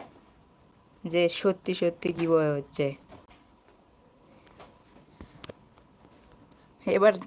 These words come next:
যে কমেন্ট করবি যে স্ক্যাম করিচ্ছে, তার মানে কি আর কই। এ দেখো, যারা নতুন জয়েন হয়েছে তারা আবার প্রুফ দেখো।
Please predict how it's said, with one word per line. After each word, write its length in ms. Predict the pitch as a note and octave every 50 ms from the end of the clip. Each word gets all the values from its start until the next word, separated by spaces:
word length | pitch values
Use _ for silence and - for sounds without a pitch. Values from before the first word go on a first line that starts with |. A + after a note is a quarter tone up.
| - -
যে 180 | - G#3 G#3+ G#3 G#3 -
কমেন্ট 340 | G#3 G#3 G#3 G#3 G#3+ G#3
করবি 340 | G#3+ - A3+ A3+ A3+ A3 A3+
যে 300 | G#3+ G#3+ A3 A3 G#3 G3
স্ক্যাম 380 | F3+ - - - G#3+ A3 A3+ A3
করিচ্ছে, 520 | G#3+ G#3+ G#3+ G#3+ G#3+ G#3 - - C#4+ C#4+ C#4 - - - - - - - - - -
তার 240 | - - F#3 F#3+ G3 F#3+ F#3+ - - G3+
মানে 420 | F#3+ G3 G3+ G3+ G3+ G#3 G3+ F#3+ F#3+ -
কি 180 | - A3+ A3 G#3+
আর 160 | G3+ F3+ F#3
কই। 320 | - - E3 E3 D#3 D3 C#3+ - - - - - _ - - - - - - _ _ _ _ _ _ _ _ -
এ 80 | G3+
দেখো, 240 | G#3 G#3+ G3+ G3 G3
যারা 240 | F#3 F#3 F#3+ F#3+ G3+
নতুন 380 | G3+ G#3 G#3+ G3+ G#3+ G#3+ G#3 G#3
জয়েন 220 | G#3 G#3 G#3+ G#3+
হয়েছে 300 | A3 A3 A3 G#3+ A3 G#3+
তারা 320 | G#3+ - G3 F#3+ F#3 F#3
আবার 160 | F#3 F#3 F#3+ F#3
প্রুফ 260 | F#3 - F#3 F3 E3+
দেখো। 340 | F3 D#3+ D3+ C#3 D3+ D3